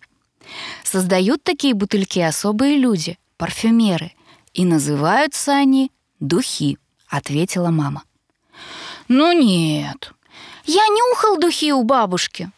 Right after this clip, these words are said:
Они, конечно, вкусно пахнут, но не как в парке», возмутился Даня. А бывают особые духи, селективные. Обычные духи пахнут понятными вещами: сиренью, кокосиком или ванилью.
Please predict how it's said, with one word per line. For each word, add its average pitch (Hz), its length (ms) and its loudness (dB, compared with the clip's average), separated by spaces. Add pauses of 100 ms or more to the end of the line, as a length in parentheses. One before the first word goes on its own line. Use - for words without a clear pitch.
(140)
Они, 262 220 2
конечно, 320 480 2
вкусно 370 480 -2
пахнут, 202 500 -2 (120)
но 254 240 4
не 302 140 2
как 214 280 0
в - 100 -10
парке», 175 460 -4 (380)
возмутился 180 680 0
Даня. 156 320 -2 (960)
А 220 120 0
бывают 294 480 2
особые 311 580 2
духи, 165 480 -8 (300)
селективные. 175 1080 -2 (540)
Обычные 254 560 2
духи 269 340 0
пахнут 294 480 0
понятными 208 640 0
вещами: 160 560 -2 (180)
сиренью, 262 800 0 (300)
кокосиком 233 840 -2 (300)
или 359 180 0
ванилью. 202 580 0